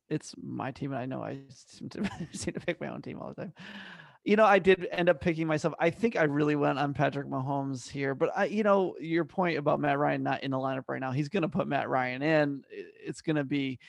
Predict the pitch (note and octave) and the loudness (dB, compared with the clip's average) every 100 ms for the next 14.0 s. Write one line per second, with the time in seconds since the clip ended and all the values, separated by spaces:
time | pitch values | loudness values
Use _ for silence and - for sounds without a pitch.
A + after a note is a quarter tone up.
0 | - _ - A2+ A2 - _ _ - G#3 | -20 _ -10 -10 -10 -16 _ _ -2 0
1 | A#3 F#3 - D4+ C5+ A#4+ D#3+ - E3 E3 | 0 -2 -4 -2 0 -2 -4 -2 -2 0
2 | C#3 A#2+ B2 C3 B2+ F2+ D2+ - - _ | 0 0 0 0 -2 -10 -12 -16 -20 _
3 | _ _ _ - E3 F3+ F3+ D#3+ - D#3+ | _ _ _ -2 2 2 2 0 2 2
4 | D#3 A2+ C#3 C3+ C3+ C#3+ D3 - D3+ D3+ | 0 0 2 4 6 6 2 -2 -2 2
5 | D3+ C#3+ D#3 D#3 D3+ - C#3 - C#3+ C3+ | 2 2 4 6 4 2 -4 -4 -6 -2
6 | G#3 B3 A3 - D3 - D3 D3 C3+ - | -4 -2 -6 -4 -6 -4 -2 -2 -4 -6
7 | D3+ C3+ C3 C3+ C3 B2+ C3 - _ _ | -4 -2 -2 -2 0 0 -2 -4 _ _
8 | _ - A#2 G#2+ A2 - _ _ _ - | _ -8 -6 -4 -8 -16 _ _ _ -12
9 | D3+ C3+ C3+ F3+ - F3+ C#3+ - C#3 - | -4 -4 -4 -8 -6 -6 -4 -2 -2 -2
10 | _ - C#3 C#3+ C3+ C3 C3 C3+ C3+ - | _ -4 -2 -2 -4 -4 -6 -6 -4 -6
11 | - C#3 C3+ C3 C3 C3+ B2+ - - G#2+ | -4 -4 -2 -4 -2 -4 -6 -12 -12 -12
12 | G2+ A2 C3 _ - _ _ D#3 F3+ D3 | -12 -14 -20 _ -20 _ _ -4 -2 -2
13 | - D#3+ D#3 C#3+ C#3 - D3 B2+ A#2+ B2 | -4 -4 -6 -8 -8 -10 -10 -8 -8 -12